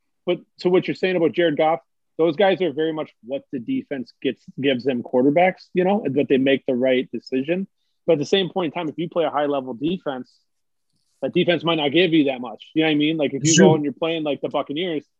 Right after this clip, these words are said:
Speaker 1: you might get torched, you know? Mac
Speaker 2: Sure.
Speaker 1: Jones seems like, that dude seems like an ideal fit to, like, the Saints. You know what I mean? Like, perfect scenario right there. Bang.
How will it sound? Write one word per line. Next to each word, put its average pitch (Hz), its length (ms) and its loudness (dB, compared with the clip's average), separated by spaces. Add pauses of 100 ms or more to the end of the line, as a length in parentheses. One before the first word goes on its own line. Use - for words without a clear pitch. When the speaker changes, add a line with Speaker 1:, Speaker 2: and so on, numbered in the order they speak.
(200)
Speaker 1:
you 175 120 -4
might 170 160 -4
get 143 140 -10
torched, 170 420 -6 (100)
you 147 140 -2
know? 151 240 -2 (400)
Mac 196 140 4
Speaker 2:
Sure. - 140 4
Speaker 1:
Jones 202 280 2
seems 175 200 -6
like, 170 200 -4 (280)
that 196 180 -4
dude 226 160 -4
seems 190 200 -6
like 170 120 -4
an 147 120 -8 (200)
ideal 147 800 -4
fit 147 200 -6 (600)
to, 139 60 -8
like, 127 220 -4 (220)
the 127 100 -6
Saints. 107 420 -14 (400)
You 143 100 0
know 147 60 2
what 143 80 2
I 135 40 -2
mean? 135 260 -2 (540)
Like, 139 320 2 (260)
perfect - 380 0
scenario 123 500 -2
right 113 220 -6
there. 117 160 -6
Bang. 127 420 -2